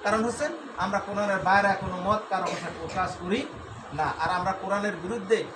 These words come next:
চলুক এই দাওয়াত কাউকে দেই না। আর জামাত ইসলাম আসলে, ইসলাম পালনকালে, রাসূলের আদর্শ পালনকালে কিছু পাইবেন, হেলো হে ব্যর্থ জগতে যাইবেন। এহ জগতে জামাত ইসলাম বলে কিছু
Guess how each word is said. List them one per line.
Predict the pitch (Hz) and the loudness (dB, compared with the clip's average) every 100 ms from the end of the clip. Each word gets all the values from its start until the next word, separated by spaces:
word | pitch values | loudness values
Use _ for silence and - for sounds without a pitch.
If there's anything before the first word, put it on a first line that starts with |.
| - - | -8 4
চলুক | 277 294 - - | 6 6 4 2
এই | 269 262 | 4 6
দাওয়াত | 277 247 247 | 8 8 8
কাউকে | 220 220 233 | 6 6 4
দেই | 190 240 320 - - - - - - | 6 6 6 0 -10 -12 -10 -10 -2
না। | 190 | 2
আর | 190 190 | 4 4
জামাত | 208 240 240 | 4 2 2
ইসলাম | - 269 240 | -2 0 6
আসলে, | 247 - 285 247 - - 214 | 6 6 2 2 0 -8 -8
ইসলাম | 208 240 240 | -6 -2 0
পালনকালে, | - 226 254 269 247 | 2 2 2 0 2
রাসূলের | 226 214 - 226 | 4 4 4 4
আদর্শ | 233 247 240 | 4 -2 2
পালনকালে | 226 240 240 247 233 | 4 4 2 2 0
কিছু | 240 208 240 - | -4 -8 -8 4
পাইবেন, | 302 285 247 - - - - | 6 6 4 2 -8 -10 -4
হেলো | 202 226 | 4 6
হে | 208 | 6
ব্যর্থ | 208 208 - 185 | 4 2 2 -4
জগতে | 175 156 - 143 | 0 0 -2 -6
যাইবেন। | - - - - - - - - | -6 -8 -12 -14 -14 -12 -8 2
এহ | 214 240 | 4 6
জগতে | 254 254 262 247 | 4 2 2 2
জামাত | 208 226 226 | 4 2 2
ইসলাম | 214 233 | -4 -2
বলে | 226 | -2
কিছু | 202 190 | -4 -2